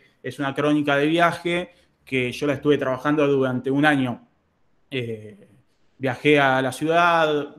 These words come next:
volví, procesé información, acumulé y finalmente terminó saliendo la nota, pero bueno, fue un proceso que a mí me llevó un año. En ese año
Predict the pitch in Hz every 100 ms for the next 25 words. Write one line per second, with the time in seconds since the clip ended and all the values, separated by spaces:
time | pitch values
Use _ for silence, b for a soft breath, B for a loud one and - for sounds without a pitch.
0 | - 139 139 156 175 165 - 123 120 131
1 | 151 147 139 135 131 165 156 139 139 135
2 | 139 151 190 208 - _ - 131 147 185
3 | 170 160 151 156 156 156 156 151 190 202
4 | 147 151 165 - 180 - 202 190 190 147
5 | 139 170 170 - 165 170 190 160 147 147
6 | 156 156 180 185 156